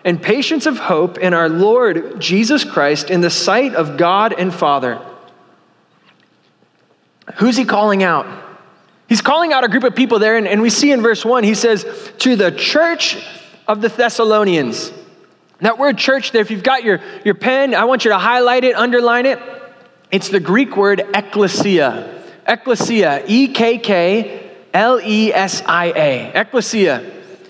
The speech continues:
And it's simply defined as a group that are called out, they're set apart, they're different. It also means an assembly or gathering.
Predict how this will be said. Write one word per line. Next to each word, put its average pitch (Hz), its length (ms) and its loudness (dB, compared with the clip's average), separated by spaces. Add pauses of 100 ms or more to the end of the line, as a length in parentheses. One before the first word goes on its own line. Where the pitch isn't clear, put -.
(500)
And 254 120 0
it's - 180 -4 (140)
simply 294 420 0
defined 240 480 0
as 220 160 -2 (220)
a 196 80 2
group 269 380 0
that 226 180 2
are 220 100 0
called 254 400 0
out, 247 240 0
they're 196 100 0
set 254 280 0
apart, 240 420 -2
they're 202 100 2
different. 160 520 -2 (1600)
It 202 120 0
also 247 340 2
means 233 340 0
an 208 140 2
assembly 247 720 2
or 208 120 2
gathering. 170 600 -2